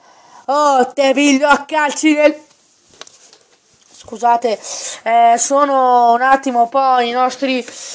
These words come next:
eh, sistemi che vanno e vengono. Comunque, nonostante sia passato praticamente un anno dal rilancio, Call of Duty Warzone continua ad essere estremamente popolare tra i giocatori.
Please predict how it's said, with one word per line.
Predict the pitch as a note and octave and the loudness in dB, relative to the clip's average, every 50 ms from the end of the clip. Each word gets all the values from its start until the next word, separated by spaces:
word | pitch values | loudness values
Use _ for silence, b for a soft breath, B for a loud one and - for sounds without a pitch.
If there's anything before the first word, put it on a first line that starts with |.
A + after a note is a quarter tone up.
| B B | B B
eh, | - A#3+ A#3+ B3 B3 A#3+ | -6 -4 0 0 0 0
sistemi | B3 - D4 B3+ - - C#4 B3+ B3 B3 A#3+ A#3+ A#3 A#3 | -2 -4 -6 -6 -4 -2 2 2 2 2 0 -2 -6 -8
che | - A#3+ A3+ A3+ | -6 -4 -4 -4
vanno | G#3+ A3 B3+ B3+ B3 A#3+ B3 C#4 | -2 -2 -2 -2 -2 -2 -2 -2
e | D#4 | -2
vengono. | B3+ A#3+ A3 G#3+ G#3 G#3 G3+ G#3 G#3 G#3 G#3 G3+ F#3+ B B B B B B B B B B B B B B B B - | -2 -2 -4 -4 -6 -6 -4 -2 -2 0 -2 -2 -4 B B B B B B B B B B B B B B B B -12
Comunque, | - - C#4 B3+ A3 G#3+ G3+ G3 F#3 G#3 G3 | -4 0 2 2 2 0 -4 -8 -8 -8 -8
nonostante | G3 G3+ B3 F#4+ B4 C5 A#4+ G4 - - A4 G#4 G4+ - - - F4+ E4 D#4 | -6 -6 -2 0 0 0 0 0 -2 0 2 2 2 0 -2 -2 -2 0 0
sia | - - - F4 F#4 F4+ F4 | -2 -2 -4 -4 -4 -2 -2
passato | E4+ D#4+ D#4 - - F4 E4 D#4 D#4+ D4+ C#4+ | -2 -2 -4 -2 -2 -2 -2 0 -2 -4 -4
praticamente | D4 F4+ F#4+ G#4 G#4 G4+ E4 - D#4 D4 D#4+ D#4+ D4 B3+ C#4+ | -2 -2 -2 -2 -2 -2 -2 0 0 0 0 0 -2 -2 -2
un | C#4 C#4 | -2 -2
anno | D4+ D#4+ C#4+ C4+ C4 | -2 -2 0 0 0
dal | B3 B3+ B3 | 0 0 2
rilancio, | B3 D4 E4 G#4 G4+ F#4+ D#4+ D4+ - E4 C#4+ - - - | 2 0 0 2 2 0 0 0 0 -2 -2 -2 -4 -8
Call | - - G#4 G4 F4 D#4+ | -8 -6 -2 2 2 2
of | C4+ | 0
Duty | A#3 A#3+ C#4+ F4+ F4+ F4+ D#4+ D4+ | 0 -2 0 0 2 2 2 -2
Warzone | A#3 C4+ D#4 C#4+ C4 B3+ - C#4 D4 D#4+ D#4+ - - | -2 -2 0 0 0 0 2 0 0 0 -2 -6 -6
continua | - F4+ F#4+ F4+ G4 G4 G4 G#4 | -4 -4 -2 -2 -2 -2 0 0
ad | G#4+ E4 | 0 0
essere | D4 C4+ C4+ - D#4+ D#4 D4+ - | 0 0 0 0 -2 -2 -2 -2
estremamente | - A4+ F#4+ - - F#4 E4 E4+ G4 G4 F4 C#4 B3+ A#3+ - D4 C#4+ | -2 -4 -4 -4 -4 -4 -2 0 0 2 0 0 -2 -2 -4 -4 -4
popolare | - - G#4+ G#4+ G#4+ G4+ F4+ E4 C#4+ C4 C4 C4+ C4 C4 - | -2 -2 0 0 0 0 -2 0 0 2 2 2 2 0 -2
tra | E4+ D#4 | -6 -4
i | C4+ | -4
giocatori. | C4 C#4 - C#4 C4+ - - - | -4 -4 -2 -4 -4 -6 -10 -16